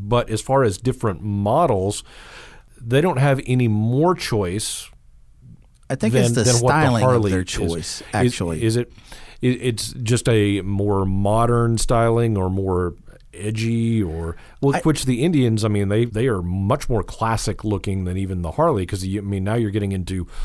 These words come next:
Speaker 1: full fender skirts and the whole bit with some of the Indians.
Speaker 2: Well, on the classic look and with the vintage deal, let's look at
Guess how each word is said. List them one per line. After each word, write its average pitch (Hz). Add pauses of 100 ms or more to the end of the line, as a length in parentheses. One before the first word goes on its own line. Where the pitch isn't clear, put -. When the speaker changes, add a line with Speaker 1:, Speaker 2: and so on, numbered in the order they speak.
(140)
Speaker 1:
full 120
fender 110
skirts 104
and 92
the 85
whole 87
bit 90
with 87
some 87
of 76
the 80
Indians. 151
Speaker 2:
Well, 226
on 208
the 175
classic 202
look 123
and 123
with 123
the 117
vintage 110
deal, 113
let's 202
look 196
at 131